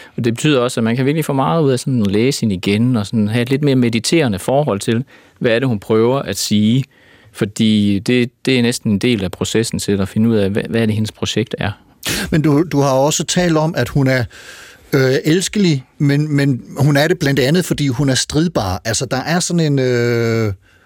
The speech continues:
Speaker 2: du
Speaker 1: Ja.
Speaker 2: siger, man, hun er god at læse igen, men man, man, man slår sig også på nogle af hendes udsagn engang
Speaker 1: Ja, men
Speaker 2: imellem. Altså,
Speaker 1: altså,
Speaker 2: hun bliver
Speaker 1: der er
Speaker 2: sådan
Speaker 1: sådan
Speaker 2: lidt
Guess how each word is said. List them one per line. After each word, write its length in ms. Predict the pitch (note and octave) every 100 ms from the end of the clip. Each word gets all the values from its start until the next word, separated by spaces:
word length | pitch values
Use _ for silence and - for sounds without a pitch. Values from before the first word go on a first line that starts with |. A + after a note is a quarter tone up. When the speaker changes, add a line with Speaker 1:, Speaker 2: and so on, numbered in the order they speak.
| _ _ _ _ -
Speaker 2:
du 40 |
Speaker 1:
Ja. 60 | A2+
Speaker 2:
siger, 100 | C#3+
man, 180 | C#3+ C3+
hun 160 | C3+
er 40 | C#3+
god 280 | G3 F#3 D3+
at 60 |
læse 240 | D#3 F#3 F3
igen, 180 | D3+
men 140 | D#3+ D3+
man, 220 | C3 C3+
man, 200 | C3 C3+
man 180 | C3+ C3
slår 260 | - G3
sig 120 | - C3+
også 140 | C3+
på 80 | C3+
nogle 180 | B2 C3+
af 80 |
hendes 160 | C#3 A2
udsagn 380 | C3 C3 B2 G2
engang 180 | G2 A#2+
Speaker 1:
Ja, 120 | G3
men 100 | G#3
Speaker 2:
imellem. 20 | B2+ D3
Altså, 180 | G#2+ D#3+
Speaker 1:
altså, 160 | D3+
Speaker 2:
hun 60 | C#3
bliver 60 | C3
Speaker 1:
der 40 |
er 0 |
Speaker 2:
sådan 20 | -
Speaker 1:
sådan 100 |
Speaker 2:
lidt 20 | -